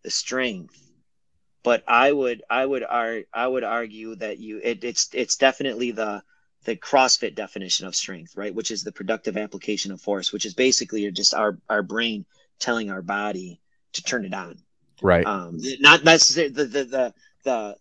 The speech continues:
Speaker 1: the muscle fiber is probably there. The muscle
Speaker 2: By
Speaker 1: fiber is probably there. They have the ability to do, they just don't, they don't have the neurological connection to turn, then you put one of those on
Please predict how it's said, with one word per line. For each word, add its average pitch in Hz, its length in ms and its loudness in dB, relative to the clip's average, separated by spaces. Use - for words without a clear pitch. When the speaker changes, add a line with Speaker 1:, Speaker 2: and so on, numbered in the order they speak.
Speaker 1:
the 120 180 -4
muscle 170 340 6
fiber 131 360 -4
is 110 140 -14
probably 127 500 -2
there. 98 240 -14
The 120 80 -6
muscle 175 320 4
Speaker 2:
By 151 120 10
Speaker 1:
fiber 147 200 0
is 123 100 -8
probably 143 300 4
there. 127 140 0
They 127 100 0
have 180 240 2
the 151 100 2
ability 110 680 0
to 135 80 -16
do, 135 80 -14
they 165 120 0
just 185 180 -2
don't, 151 260 -4
they 151 100 4
don't 175 180 0
have 143 380 -2
the 123 80 -10
neurological 135 640 0
connection 117 600 -12
to - 80 -20
turn, 147 200 -6
then 139 120 -8
you 156 100 -2
put 156 180 -6
one 139 120 -6
of 123 60 -8
those 147 280 -2
on 110 380 -10